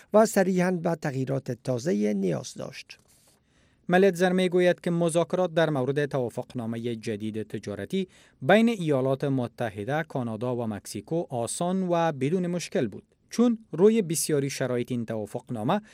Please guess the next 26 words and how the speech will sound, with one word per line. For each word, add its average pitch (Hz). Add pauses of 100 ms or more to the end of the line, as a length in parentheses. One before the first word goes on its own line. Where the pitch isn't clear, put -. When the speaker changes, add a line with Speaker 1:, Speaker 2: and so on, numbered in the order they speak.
(240)
Speaker 2:
در 151
مذاکرات 190
توافقنامه 170
تجارتی 143
کشورهای 139
دو 123
طرف 113
اقیانوس 131
آرام 165 (320)
توافق 156
شده 92
بود. - (600)
رئیس 175
جمهور 185
ترامپ 196
با 180
توافقنامه 135
تجارتی 131 (200)
کشورهای 180
دو 156
طرف 135
اقیانوس 123
آرام 127
نیز 165
مخالفت 170
دارد. -